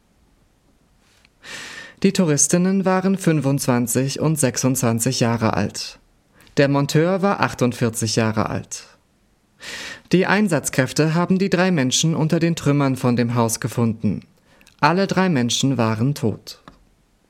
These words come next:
Danach haben Fachleute die Gasleitungen in dem Haus untersucht. Dabei haben sie auch kaputte Kupferrohre untersucht.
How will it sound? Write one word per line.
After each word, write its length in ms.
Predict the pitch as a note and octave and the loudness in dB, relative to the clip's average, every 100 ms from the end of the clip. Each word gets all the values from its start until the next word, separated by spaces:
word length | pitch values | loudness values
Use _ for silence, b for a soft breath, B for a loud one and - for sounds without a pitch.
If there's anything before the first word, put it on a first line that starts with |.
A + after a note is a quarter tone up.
| _ _ _ _ _ _ _ _ _ _ _ - | _ _ _ _ _ _ _ _ _ _ _ -2
Danach 500 | E3 E3 D3 D#3+ G3 | 0 2 2 0 0
haben 220 | G3 G3 | 0 0
Fachleute 640 | F3+ C#3 C#3+ C3+ B2+ D#3 | 0 0 2 0 0 0
die 100 | D#3+ | 0
Gasleitungen 840 | D3 C3+ D3 C#3+ B2 B2+ B2+ B2+ | 2 2 2 2 2 2 0 2
in 140 | B2 B2 | 0 0
dem 220 | A#2+ A#2+ | 0 0
Haus 240 | A#2 A2 | 0 0
untersucht. 800 | A2+ A#2+ A#2 A#2 - - - - - _ _ _ _ B B B - | -2 0 0 -2 -4 -8 -16 -16 -20 _ _ _ _ B B B 0
Dabei 400 | C3 C3+ E3+ F#3+ | 2 4 2 0
haben 240 | G3 G3+ | 0 0
sie 140 | F#3+ | 2
auch 240 | E3 E3+ - | 0 -2 -2
kaputte 480 | F#3 F#3 F#3 F#3 F#3 | -2 0 0 0 0
Kupferrohre 800 | A3+ A3 - A#2 A2+ A2+ A2+ G#2+ | -2 -2 0 2 2 0 0 0
untersucht. 880 | B2 A#2+ A2 G#2+ - - - - | 0 -2 -2 -2 -6 -16 -20 -20